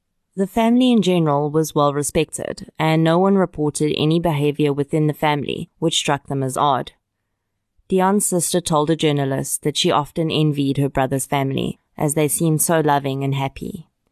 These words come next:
Both Martella and Don attended boarding school during the week, which is common for children in farming communities.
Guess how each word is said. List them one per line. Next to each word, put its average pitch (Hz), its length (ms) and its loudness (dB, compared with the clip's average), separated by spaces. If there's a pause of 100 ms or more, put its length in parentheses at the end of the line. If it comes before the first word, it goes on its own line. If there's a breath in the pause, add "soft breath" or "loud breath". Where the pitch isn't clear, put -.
(720)
Both 151 280 0
Martella 160 420 2
and 160 200 2
Don 143 300 0
attended 160 500 -2
boarding 165 320 2
school 139 280 -2
during 139 260 0
the 139 80 0
week, 143 400 -4 (220)
which 196 220 -2
is 196 120 -2
common 151 420 -2
for 147 120 -8
children 143 420 0
in 139 120 0
farming 147 380 0
communities. - 840 -6